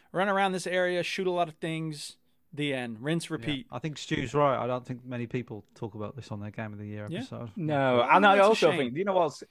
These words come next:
Speaker 3: what's kinda cool, though, and I think this is why this game did so badly, is because it had such an amazing trailer.
Speaker 2: And it,
Speaker 3: You know,
Speaker 2: it
Speaker 3: and
Speaker 2: had, it had a, I think it had potential.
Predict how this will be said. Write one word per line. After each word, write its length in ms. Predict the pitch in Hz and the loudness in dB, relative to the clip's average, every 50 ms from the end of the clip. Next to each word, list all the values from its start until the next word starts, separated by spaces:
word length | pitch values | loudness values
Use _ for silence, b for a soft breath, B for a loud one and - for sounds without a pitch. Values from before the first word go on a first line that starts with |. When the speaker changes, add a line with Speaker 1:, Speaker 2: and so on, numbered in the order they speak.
| _ _ - | _ _ 2
Speaker 3:
what's 260 | 175 180 180 - - | 4 4 4 2 0
kinda 380 | - 175 165 165 160 156 147 | -4 -2 -2 0 0 -2 -2
cool, 340 | 135 - - 156 151 143 131 | -2 -2 -2 -2 -2 -2 0
though, 320 | 107 101 87 85 87 87 92 | 0 0 0 0 -2 -4 -4
and 140 | 98 107 | -2 0
I 80 | 120 120 | 0 0
think 200 | - 160 147 143 | 0 0 -2 0
this 200 | 147 143 - - | 0 -2 -2 -2
is 100 | 135 120 | -8 -10
why 320 | 113 117 120 123 120 120 | -6 0 4 4 6 6
this 160 | 110 107 101 - | 4 2 -2 -2
game 240 | - 120 110 104 | 0 0 0 -2
did 160 | 101 107 101 - | -4 -6 -8 -6
so 220 | - 107 98 95 | -4 -4 -4 -2
badly, 400 | 95 117 123 131 - 110 107 104 | 2 2 2 2 0 -2 -4 -4
is 100 | 104 113 | -4 -4
because 340 | - 135 120 - - 143 127 | -6 -6 -4 -2 -2 0 0
it 120 | 135 135 | 0 0
had 180 | 120 127 117 - | -2 -2 -4 -4
such 380 | - - - 139 - - - | -6 -6 -6 -6 -6 -6 -4
an 80 | 135 120 | -4 -2
amazing 480 | 120 120 120 123 127 117 113 123 117 107 | 0 2 2 2 0 0 -2 -4 -4 -4
trailer. 500 | - - 113 120 147 151 131 90 85 - _ _ _ _ _ _ _ _ _ _ | 0 0 2 2 2 0 -2 -6 -10 -12 _ _ _ _ _ _ _ _ _ _
Speaker 2:
And 100 | - 147 | -4 -2
it, 40 | 165 | 0
Speaker 3:
You 60 | - - | 2 2
know, 100 | 131 127 | 2 2
Speaker 2:
it 80 | 131 | 2
Speaker 3:
and 100 | 175 175 | 4 4
Speaker 2:
had, 180 | 190 196 185 175 | 4 2 2 0
it 180 | 196 185 185 180 | -2 -2 2 2
had 100 | 202 208 | 2 2
a, 320 | 202 185 165 175 180 185 - - | 2 0 0 -4 -8 -8 -8 -10
I 60 | 151 | -8
think 200 | - 226 196 - | -8 -8 -8 -6
it 60 | 233 | -6
had 160 | 240 220 - | -6 -6 -6
potential. 580 | - 208 - - 147 139 143 - - - 120 | -8 -10 -6 -4 -4 -4 -6 -6 -6 -6 -6